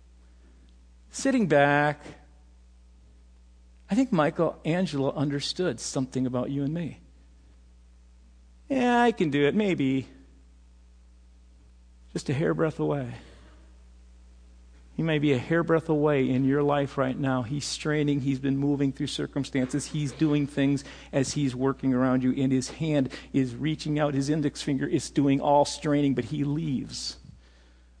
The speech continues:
the space. One, one person said it this way, "It seems apparent that one of the messages that Michelangelo wanted to convey is God's determination to reach out and to be with the person he created." God is as close as he can be without actually touching him.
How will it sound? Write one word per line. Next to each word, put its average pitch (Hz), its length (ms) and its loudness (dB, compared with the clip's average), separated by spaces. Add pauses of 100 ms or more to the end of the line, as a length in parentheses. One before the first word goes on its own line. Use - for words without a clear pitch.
(120)
the 123 80 -6
space. - 480 -4
One, 143 180 0 (180)
one 151 120 2
person 151 300 -2
said 143 120 2
it 120 80 -6
this 147 200 -2
way, 135 80 2
"It 131 100 -2
seems 175 380 -2
apparent 160 460 -2
that 117 100 0
one 151 140 0
of 147 40 0
the 139 80 0
messages 143 380 0
that 127 100 0
Michelangelo 135 580 0
wanted 131 380 0
to 131 60 -6
convey 139 420 2
is 127 140 0
God's 139 340 0
determination 147 760 -2
to 135 60 -2
reach 135 320 -2
out 135 160 2
and 127 120 2
to 123 40 -4
be 135 220 2
with 135 160 -2
the 151 80 -6
person 143 400 -4
he 123 160 -4
created." 131 460 0 (320)
God 190 440 6
is 151 260 2
as 147 280 4
close 180 480 4
as 160 320 2
he 180 160 -2
can 139 280 0
be 139 360 2 (280)
without 151 280 10
actually 151 400 4
touching 151 400 -4
him. 123 140 -2